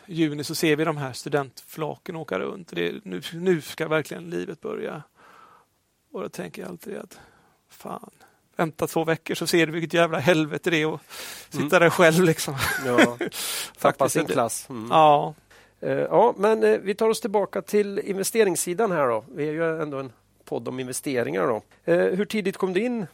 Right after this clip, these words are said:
Speaker 2: eh, på investeringar i aktier och hur blev du intresserad?
Speaker 1: Det var ganska sent, senare än de flesta tror, tror jag. Jag var ju runt trettio faktiskt.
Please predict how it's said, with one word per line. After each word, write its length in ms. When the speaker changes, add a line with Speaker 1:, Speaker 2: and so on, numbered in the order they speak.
Speaker 2:
eh, 360
på 220
investeringar 640
i 80
aktier 480
och 160
hur 80
blev 200
du 80
intresserad? 540
Speaker 1:
Det 80
var 160
ganska 320
sent, 520
senare 360
än 100
de 140
flesta 240
tror, 300
tror 120
jag. 140
Jag 80
var 360
ju 80
runt 280
trettio 500
faktiskt. 500